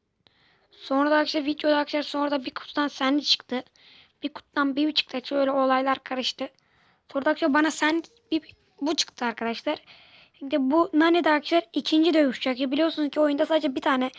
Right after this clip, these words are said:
dövüşçü karakter vardı arkadaşlar. O da Tara'ydı. Şimdi de Nani de geldi arkadaşlar ama bu arkadaşlar diğerlerin profil fotoğrafları kötü arkadaşlar. Ben burada bir tek Nani görüyorum arkadaşlar. Neden Nani'yi görüyorum? Çünkü şu profil fotoğraflarına bakın.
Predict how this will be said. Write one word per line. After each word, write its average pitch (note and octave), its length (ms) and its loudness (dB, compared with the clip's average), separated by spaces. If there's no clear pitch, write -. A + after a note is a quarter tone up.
dövüşçü C4 320 -4
karakter A#3 420 -4
vardı A#3 260 0
arkadaşlar. A#3+ 220 -4
O D4 140 0
da D#4 80 4
Tara'ydı. C4+ 580 2
Şimdi D#4 380 -2
de E4+ 180 4
Nani E4 240 4
de C4 100 2
geldi A#3+ 220 0
arkadaşlar C4+ 200 -2
ama C#4 340 4
bu D#4+ 100 2
arkadaşlar C#4+ 460 0
diğerlerin D#4+ 420 6
profil D#4 380 0
fotoğrafları D#4 600 2
kötü D4+ 300 0
arkadaşlar. C4 800 0
Ben D4+ 160 2
burada D#4+ 160 0
bir D4 60 -6
tek F4 200 -4
Nani D#4+ 200 0
görüyorum B3 300 0
arkadaşlar. C#4 300 -2
Neden D4 280 2
Nani'yi A3+ 280 0
görüyorum? A#3 420 -4
Çünkü - 220 -8
şu - 220 -2
profil D#4 420 -2
fotoğraflarına D4 920 2
bakın. D4 340 -4